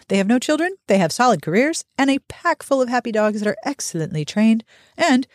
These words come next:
that they bring to hospitals to brighten the days of ill people. Candace has been married and divorced and is doing her best to raise her two young children with more rational and compassionate rules than she and her brother had growing up.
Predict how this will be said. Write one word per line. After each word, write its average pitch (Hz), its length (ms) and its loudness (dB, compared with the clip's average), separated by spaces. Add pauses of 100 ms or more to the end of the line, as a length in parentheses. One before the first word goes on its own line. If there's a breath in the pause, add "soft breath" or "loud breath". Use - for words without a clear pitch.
(140 soft breath)
that 302 100 -4
they 320 120 -4
bring 302 180 -4
to 302 100 0
hospitals 220 460 -2
to 226 100 -8
brighten 240 360 2
the 233 80 4
days 151 280 -4
of 190 220 -8
ill 160 180 -2
people. - 460 -6 (720)
Candace 392 380 2
has 196 120 2
been 190 160 2
married 277 280 4
and 262 120 2
divorced 160 400 -2
and 180 80 -2
is 180 100 -2
doing 285 280 -2
her 311 100 -6
best 147 320 -4
to 160 80 -6
raise 156 160 -2
her 143 100 -4
two 240 220 -4
young 240 240 4
children 156 340 -4
with 147 140 -6
more 170 160 -2
rational 233 540 2
and 175 180 -2
compassionate 185 760 -4
rules 160 400 -2 (340 loud breath)
than 165 100 0
she 160 280 -2
and 151 120 -4
her 165 100 -2
brother 185 360 2
had 151 280 -4
growing 151 380 -2
up. 208 260 2